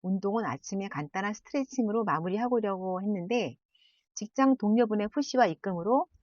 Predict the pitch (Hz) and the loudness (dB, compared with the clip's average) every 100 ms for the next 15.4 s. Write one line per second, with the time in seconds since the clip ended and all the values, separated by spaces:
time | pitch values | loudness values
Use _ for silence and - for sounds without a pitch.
0 | _ - 180 - 294 254 214 202 185 196 | _ -4 -4 -2 2 4 4 2 2 0
1 | 143 131 _ 269 277 262 196 - 147 131 | 0 -4 _ -6 -2 2 0 -2 -6 -6
2 | 123 117 _ _ _ _ 220 233 240 247 | -8 -12 _ _ _ _ 4 6 6 4
3 | - 202 208 247 240 220 180 165 170 165 | 4 2 4 6 4 4 0 0 0 0
4 | 185 180 196 190 139 170 233 - _ _ | 0 0 0 -2 0 0 -2 -4 _ _
5 | _ _ - 208 226 247 196 156 - 240 | _ _ 0 4 6 6 4 -2 2 2
6 | 226 - 208 196 175 - _ 180 202 202 | 2 -2 0 0 0 -4 _ 0 0 0
7 | 170 208 190 127 131 175 240 277 262 226 | -2 -2 -2 -4 -4 0 2 2 2 0
8 | 175 180 185 180 165 170 170 208 170 185 | 2 0 -2 -2 -2 -2 -2 -4 -6 -6
9 | 202 - 165 131 120 113 123 _ _ _ | -8 -6 -6 -6 -6 -12 -14 _ _ _
10 | _ _ _ _ _ - 196 196 143 170 | _ _ _ _ _ 0 2 4 2 0
11 | 190 - - 294 254 226 214 180 - 165 | -2 -4 2 4 6 4 0 -4 -4 -6
12 | 143 135 113 135 _ _ _ _ _ _ | -4 -6 -6 -10 _ _ _ _ _ _
13 | _ _ - 196 214 226 208 185 175 226 | _ _ -2 2 4 4 2 2 0 0
14 | 226 269 277 254 233 180 - 190 165 160 | 0 0 2 0 0 -2 0 -2 -2 -8
15 | 147 247 160 113 | -2 2 2 -2